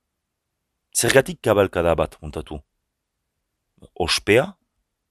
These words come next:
Sobinismoa? Herrian dinamika bat, eh, sortzeko? Jendeeri biltzeko arrazoin bat emaiteko? Herria batzeko? Motivazio hauek beste batzuk baino txarragoak direa.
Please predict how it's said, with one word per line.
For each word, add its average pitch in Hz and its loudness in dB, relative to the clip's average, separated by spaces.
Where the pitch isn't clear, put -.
Sobinismoa? 110 0
Herrian 98 4
dinamika 98 0
bat, 92 2
eh, 85 -2
sortzeko? - -4
Jendeeri 110 4
biltzeko 107 2
arrazoin 104 -2
bat 104 -2
emaiteko? 107 -6
Herria 101 4
batzeko? - 0
Motivazio 143 4
hauek 110 4
beste 123 2
batzuk 117 2
baino 104 2
txarragoak 113 2
direa. 82 -2